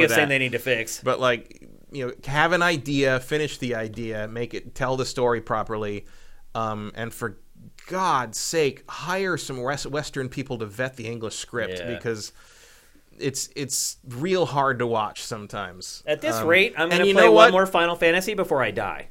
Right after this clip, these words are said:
Speaker 2: And again,
Speaker 1: Think about that.
Speaker 2: Dragon Quest eleven, not, not like that.
Speaker 1: Yeah.
Speaker 2: Like, I know that's from the Enix side of things, but, like, and I'm not saying it has to be li-, exactly like Dragon Quest eleven, 'cause Dragon Quest eleven, though, again,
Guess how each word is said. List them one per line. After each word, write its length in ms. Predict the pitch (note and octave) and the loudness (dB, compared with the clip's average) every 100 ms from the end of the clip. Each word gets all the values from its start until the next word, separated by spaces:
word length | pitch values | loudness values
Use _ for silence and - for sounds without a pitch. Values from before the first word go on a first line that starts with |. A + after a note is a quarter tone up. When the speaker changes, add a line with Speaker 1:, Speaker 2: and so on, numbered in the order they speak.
| - | -4
Speaker 2:
And 120 | F3+ | -2
again, 220 | E3+ F#3+ | 0 4
Speaker 1:
Think 140 | G#3 D3 | 6 6
about 200 | D3+ C#3 | 4 2
that. 60 | C3 | 4
Speaker 2:
Dragon 260 | G3 A3 | 4 4
Quest 260 | G#3+ A#3 - | 2 2 2
eleven, 500 | G3 G#3+ B3 B3 A3+ - - _ _ - - - - - | 4 4 2 -2 -8 -18 -20 _ _ 2 4 2 0 -2
not, 360 | F#3 G#3 G#3+ - - | 0 2 2 -2 -2
not 280 | F#3 G3+ C#3 | -2 -2 -2
like 220 | B2+ - | -4 -4
that. 220 | - - | -10 -8
Speaker 1:
Yeah. 260 | B2 B2+ B2 | -4 -2 -2
Speaker 2:
Like, 120 | C3+ | -2
I 80 | D3 | 0
know 140 | F3+ | 0
that's 140 | G#3 - | 0 -2
from 140 | E3 | -6
the 80 | D3+ | -4
Enix 260 | D3+ D3+ - | -2 -4 -6
side 300 | A#2 G2+ F#2+ | -6 -6 -6
of 80 | |
things, 320 | - G2 G#2+ G#2+ | -10 -12 -10 -8
but, 160 | A#2 | -6
like, 260 | A#2+ A#2 - - - - - | -4 -6 -10 -20 -20 -20 -12
and 120 | - E3 | -4 -2
I'm 80 | |
not 140 | G3+ G3+ | 0 -2
saying 160 | G3+ | -2
it 60 | D#3+ | -4
has 220 | C#3+ D3+ | -4 -6
to 60 | C#3 | -6
be 100 | B2 | -4
li-, 160 | A#2+ F2+ | -4 -6
exactly 580 | A2+ - C3 D3 C#3 | -10 -8 -6 -4 -4
like 200 | A2+ G#2 | -6 -6
Dragon 260 | A2 A2 G#2+ | -6 -8 -8
Quest 240 | A#2+ G#2+ | -10 -6
eleven, 160 | A2+ C#3 | -6 -6
'cause 120 | D3 | -6
Dragon 200 | E3 B3 | -4 -4
Quest 180 | G3 F3 | -4 -4
eleven, 320 | F3+ A3+ F#3 | -2 -2 0
though, 240 | C#3+ C#3 - | 2 2 0
again, 520 | C3 F3 F3+ D3+ E3 | -4 -2 -2 -2 -8